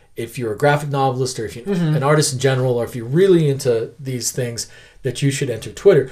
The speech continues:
Speaker 1: which I did, and I got a lot of followers doing that, and I actually talked to a lot of people, you know, got some Rotoro fans in Great Britain and, you know, around, and, and had some really good correspondence, and, you know, I'll be posting this
Speaker 2: Mm-hmm.
Speaker 1: on Twitter. Um,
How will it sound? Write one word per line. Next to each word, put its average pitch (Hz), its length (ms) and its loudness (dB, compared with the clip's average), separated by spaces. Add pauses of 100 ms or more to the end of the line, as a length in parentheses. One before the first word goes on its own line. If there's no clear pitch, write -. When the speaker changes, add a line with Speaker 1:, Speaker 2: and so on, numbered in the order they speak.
(120)
Speaker 1:
which 147 140 -6
I 139 80 2
did, 165 480 8
and 127 120 -6
I 127 60 -2
got 139 160 0
a 131 40 0
lot 131 140 0
of - 80 -12
followers 175 480 4
doing 123 240 -4
that, 117 160 -8
and 117 100 -14
I 120 60 -10
actually 127 320 -6
talked 131 300 -8
to 139 80 -2
a - 20 -2
lot 120 160 -4
of 113 80 -12
people, 120 540 -6 (120)
you 123 100 -18
know, 104 180 -16 (320)
got 123 200 -8
some 120 160 -8
Rotoro 113 420 -2
fans 113 380 -10
in 110 80 -14
Great 107 240 -8
Britain 113 240 -6
and, 107 240 -16 (440)
you 123 100 -8
know, 117 80 -6
around, 110 400 -10
and, 107 160 -12
and 113 200 -14
had 131 320 -8
some 120 140 -6
really 127 200 2
good 120 240 -10
correspondence, 131 760 -2
and, 104 220 -16
you 117 60 -14
know, 104 80 -12
I'll 104 80 -14
be 113 120 -14
posting 104 440 -8
this 165 260 -2
Speaker 2:
Mm-hmm. - 420 -18
Speaker 1:
on 117 160 -10
Twitter. 113 420 -4 (460)
Um, 143 540 0